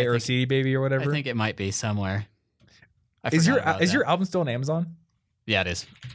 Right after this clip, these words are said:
Speaker 1: Amazon, The Gloom, Martin Bainey. I wanna see if it's on there still. Like the
Speaker 2: Is that, is that, like, where I
Speaker 1: the
Speaker 2: described
Speaker 1: description.
Speaker 2: it?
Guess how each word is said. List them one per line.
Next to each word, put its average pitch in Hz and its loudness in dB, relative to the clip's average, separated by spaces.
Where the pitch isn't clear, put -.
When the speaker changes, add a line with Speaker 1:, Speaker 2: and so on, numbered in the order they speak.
Speaker 1:
Amazon, 113 -4
The 104 -6
Gloom, 76 -10
Martin - -10
Bainey. 57 -14
I - -6
wanna 123 4
see 117 0
if 107 -2
it's 101 -6
on 78 -4
there 65 -6
still. 57 -6
Like - -12
the 58 -8
Speaker 2:
Is 98 -10
that, 98 -6
is 98 -14
that, 98 -6
like, 98 -8
where 95 -8
I 95 -8
Speaker 1:
the 98 -6
Speaker 2:
described 113 -2
Speaker 1:
description. 113 -2
Speaker 2:
it? - -16